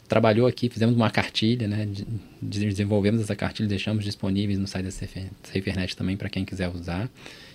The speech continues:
E esse ano a gente teve a oportunidade de participar lá fazendo uma palestra junto com o pessoal da Meta, junto com o pessoal do TikTok, do YouTube também, pra falar um pouquinho do que a Globo já faz, porque todo mundo fala assim, "Ah, a gente tá falando da internet segura, a Globo já fez alguma coisa?"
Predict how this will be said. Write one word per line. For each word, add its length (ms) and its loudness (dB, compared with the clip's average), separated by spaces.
E 160 4
esse 180 2
ano 140 2
a 40 2
gente 220 0
teve 140 -2
a 20 2
oportunidade 440 -2
de 40 -10
participar 680 -2
lá 160 2
fazendo 540 -2
uma 280 0
palestra 540 -2
junto 340 -2
com 140 -6
o 40 -4
pessoal 340 -6
da 140 -4
Meta, 520 -2
junto 220 -10
com 60 -20
o 20 -20
pessoal 320 -6
do 80 -8
TikTok, 640 -8
do 120 -6
YouTube 340 -8
também, 360 -4
pra 120 0
falar 180 2
um 80 4
pouquinho 380 2
do 60 -4
que 100 -2
a 40 2
Globo 240 2
já 180 2
faz, 380 0
porque 220 -6
todo 180 -4
mundo 100 2
fala 100 -2
assim, 120 -4
"Ah, 60 0
a 80 2
gente 120 0
tá 60 -10
falando 160 0
da 60 4
internet 300 0
segura, 340 2
a 40 0
Globo 200 2
já 120 6
fez 300 6
alguma 260 6
coisa?" 440 4